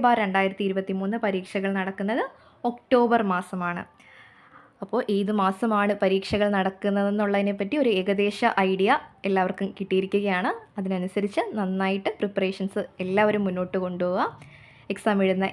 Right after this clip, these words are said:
എല്ലാവർക്കും all the best. നമുക്ക് മറ്റൊരു വീഡിയോയിൽ വീണ്ടും കാണാം.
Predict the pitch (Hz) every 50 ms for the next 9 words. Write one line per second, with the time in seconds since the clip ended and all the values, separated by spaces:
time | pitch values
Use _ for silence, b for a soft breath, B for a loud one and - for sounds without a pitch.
0 | - 190 190 196 208 214 202 190 190 - - 202 202 - 190 190 185 180 180 185
1 | 214 285 466 - - - - - - 220 196 190 196 196 190 185 185 - 190 190
2 | 190 190 185 180 190 190 220 330 427 - - _ - 196 202 208 214 214 190 196
3 | 175 170 170 170 170 180